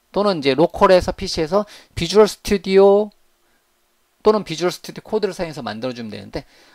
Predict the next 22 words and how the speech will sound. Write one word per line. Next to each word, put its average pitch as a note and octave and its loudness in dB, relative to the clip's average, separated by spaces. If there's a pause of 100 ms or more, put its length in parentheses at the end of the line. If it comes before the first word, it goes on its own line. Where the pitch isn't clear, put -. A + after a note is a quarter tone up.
어, B2 -8
여기서 C3+ -8
바로 D#3 0
현재 G#3 -2
폴더를, A#2 -4
웹캠프라는 D#3+ -4
이름의 C3+ -6
폴더를 C3+ -10
닷넷 C#3 -6 (420)
new D#3+ -4
명령을 B2+ 0
통해서, D3 -2 (380)
어, C3 -6 (100)
엠브이씨 F3+ -2
프로젝트로 D3+ -6
만들어주도록 A2+ -10
하겠습니다. - -16 (160)
버전은 D#3 0 (400)
에이에스피 D#3 2
닷넷 C3 -2 (100)
코어 G3 6
이점영 E3 -4